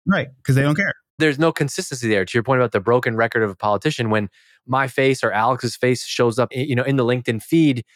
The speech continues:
Speaker 2: we wanna know what to expect. And, like, if I'm looking at your page right now, and if I just go to the, you know, you have beautiful videos and thumbnails and everything, like, it's very clear to me when I look at your page that your content is going to be about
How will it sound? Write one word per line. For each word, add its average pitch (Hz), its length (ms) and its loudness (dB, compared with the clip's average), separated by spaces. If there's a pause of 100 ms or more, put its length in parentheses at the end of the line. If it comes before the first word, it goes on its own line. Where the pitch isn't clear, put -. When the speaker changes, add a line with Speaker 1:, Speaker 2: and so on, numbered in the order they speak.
(320)
Speaker 2:
we 147 220 4
wanna 156 300 2
know 135 260 2
what 135 220 0
to 127 120 0
expect. 113 460 -2
And, 104 100 -2
like, 104 160 -2
if 104 140 -6
I'm 135 160 -2
looking 143 220 0
at 117 100 -2
your 120 140 0
page 110 280 0
right 107 160 0
now, 110 280 0
and 101 80 -2
if - 80 -4
I 107 80 0
just 101 220 -4
go 143 120 2
to 135 80 0
the, 123 180 2 (320)
you 139 60 -4
know, 117 80 0
you 113 160 2
have 101 320 -2
beautiful 131 480 2
videos 131 480 2
and 110 160 -6
thumbnails 127 480 0
and 113 80 0
everything, 123 520 -2 (180)
like, 120 200 -2 (280)
it's 143 160 -4
very 175 260 2
clear 160 260 2
to 131 120 -4
me 127 100 2
when 117 140 2
I 104 60 0
look 127 200 0
at 131 80 0
your 113 160 2
page 120 420 0
that 110 140 -2
your 123 300 2
content 117 440 -2
is 98 120 0
going 113 240 0
to 107 100 -4
be 104 140 0
about 95 380 0